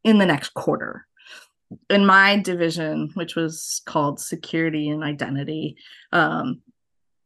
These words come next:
didn't do anything until March. And then, like, Business Insider one, on a Friday afternoon was like, "We have rumors that, you know, Microsoft Security is going to be laying off on Monday." And I kinda said to Jeremy, "Oh, I don't feel good about this."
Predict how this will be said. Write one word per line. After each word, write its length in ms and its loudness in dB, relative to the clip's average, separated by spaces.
didn't 200 8
do 100 6
anything 520 2
until 360 -2
March. 600 0
And 180 -4
then, 420 -4
like, 220 -2
Business 360 4
Insider 460 0
one, 180 -4
on 120 0
a 60 -2
Friday 340 2
afternoon 480 -4
was 160 -6
like, 340 -2
"We 80 0
have 180 -2
rumors 500 2
that, 300 -2
you 80 -4
know, 160 -4
Microsoft 380 -6
Security 340 -2
is 80 -4
going 160 -4
to 60 -6
be 120 -2
laying 260 -4
off 200 -4
on 180 -4
Monday." 440 -4
And 100 6
I 160 6
kinda 340 6
said 180 4
to 60 4
Jeremy, 380 4
"Oh, 40 4
I 120 4
don't 140 -2
feel 180 -6
good 220 -4
about 280 -2
this." 400 -16